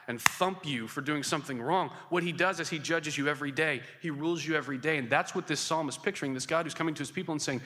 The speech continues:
"People, you got something that's out of order, and we're gonna put that back in order, and I'm gonna exercise judgment over you to show you that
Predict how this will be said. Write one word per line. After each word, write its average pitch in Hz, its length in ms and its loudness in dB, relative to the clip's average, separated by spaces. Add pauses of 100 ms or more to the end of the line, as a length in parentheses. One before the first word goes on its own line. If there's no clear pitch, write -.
(140)
"People, 214 420 2 (140)
you 131 120 2
got 175 200 6
something 190 360 2
that's 139 160 0
out 165 160 4
of 175 100 -2
order, 175 300 2 (220)
and 123 120 -2
we're 147 80 0
gonna 170 120 2
put 196 240 -2
that 156 160 2
back 165 220 2
in 156 80 -2
order, 160 240 2
and 131 80 0
I'm 147 80 -2
gonna 151 160 2 (160)
exercise 160 460 2
judgment 165 420 2
over 127 160 0
you 127 120 0
to 127 120 -2
show - 240 2
you 185 180 0
that 113 260 0